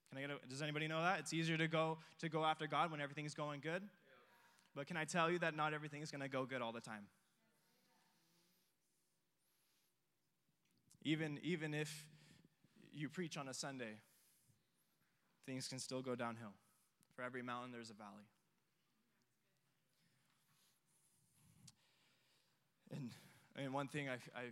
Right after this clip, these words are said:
Speaker 1: feel God has just been really challenging me with, and I feel like he wants to challenge you guys too, 'cause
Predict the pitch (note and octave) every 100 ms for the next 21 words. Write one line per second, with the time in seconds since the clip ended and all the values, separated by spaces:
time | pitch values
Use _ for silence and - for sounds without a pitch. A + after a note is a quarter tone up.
0 | - D3 B2+ A#2 A#2+ A#2+ A#2+ B2 - B2+
1 | A#2+ A#2 A2+ C#3 C3 C3 B2+ C3+ C#3+ C3
2 | B2 G#2+ G#2+ - - - - - - B2+
3 | A2+ - - - - - _ _ _ -
4 | - A#2 C3+ B2 - B2 B2 B2 - A2+
5 | A2+ A2+ A#2 A#2+ - F#3+ D#3 A#2 - -
6 | - - _ - B2